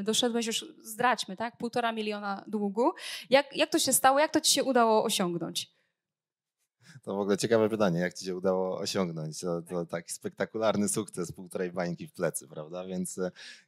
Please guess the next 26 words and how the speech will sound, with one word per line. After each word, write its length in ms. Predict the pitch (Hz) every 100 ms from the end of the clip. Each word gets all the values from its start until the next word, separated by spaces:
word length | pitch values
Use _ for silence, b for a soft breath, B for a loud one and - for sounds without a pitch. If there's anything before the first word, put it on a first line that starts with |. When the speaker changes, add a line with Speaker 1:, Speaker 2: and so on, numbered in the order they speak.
| -
Speaker 2:
jak 220 | 104 -
to, 300 | 120 113 104
jak 220 | 110 110
to 100 | 110
się 140 | -
udało? 420 | 107 104 101 110 120
No, 140 | 120
e, 360 | 120 92 117 -
robiąc, 800 | 101 117 127 127 123 - - 135
e, 760 | 123 123 127 127 123 127 120
głupie 400 | 104 104 127 131
i 40 | 127
niemądre 400 | 120 120 113 107
rzeczy. 340 | 92 78 -
To 140 | - 107
na 120 | 107
pewno 280 | 110 101 90
też, 380 | 92 98 -
mając 280 | 101 101 98
za 80 | 98
dużo 260 | 107 107 95
optymizmu, 480 | - 104 104 101
to 100 | 98
na 100 | 101
pewno 300 | 92 95 95
też, 400 | 87 95 120 -